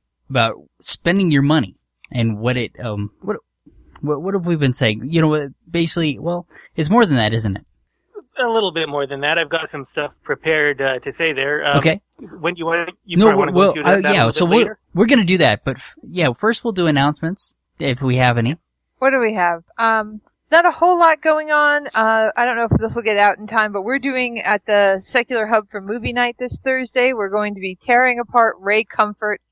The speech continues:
Speaker 3: in various videos. Ray Comfort, of course, the Banana Man, who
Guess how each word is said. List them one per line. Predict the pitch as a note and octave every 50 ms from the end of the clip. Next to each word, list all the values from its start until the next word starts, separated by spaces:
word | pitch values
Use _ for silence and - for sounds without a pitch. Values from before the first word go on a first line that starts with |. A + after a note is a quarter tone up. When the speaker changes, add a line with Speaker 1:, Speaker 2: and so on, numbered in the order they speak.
| _ -
Speaker 3:
in | G3 G3 F#3+
various | F3 G3+ G3+ G#3 G#3+ G#3 G3+ G#3 G3+ G3+
videos. | F#3+ F#3+ A3 G3+ A#3 A#3 A#3 A#3+ B3 B3+ - - - - _ _ - G3+ - -
Ray | - G3 F3+
Comfort, | - - G3 G3 G3+ - - G#3 G3+
of | G3 _ -
course, | - A3+ A3 G#3 G#3+ -
the | - G#3+ G#3+ -
Banana | - B3 C4 C4 C4 B3+ A#3+ A3
Man, | G#3 G3+ F#3+ F#3 F3 F3 F3+
who | G3 G3+ G3 F3+ F3 F3 F3+